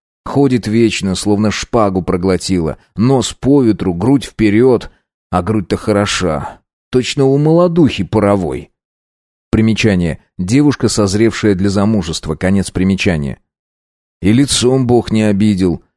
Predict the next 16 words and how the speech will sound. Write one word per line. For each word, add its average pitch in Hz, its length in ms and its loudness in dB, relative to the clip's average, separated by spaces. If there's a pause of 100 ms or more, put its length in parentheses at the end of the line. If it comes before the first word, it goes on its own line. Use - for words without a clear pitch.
Брови 123 440 2
черные 110 500 2
в 92 80 -2
разлет, 110 520 2
глаза 101 420 0
темно-карие, 107 800 0
глубокие 104 680 0
такие. 85 580 -4 (300)
Тони 135 440 2
и - 20 -6
тони 160 400 2
в 120 100 0
них. 95 360 -6 (160)
Нос 117 280 0
прямой, 107 500 0
аккуратный, 101 760 0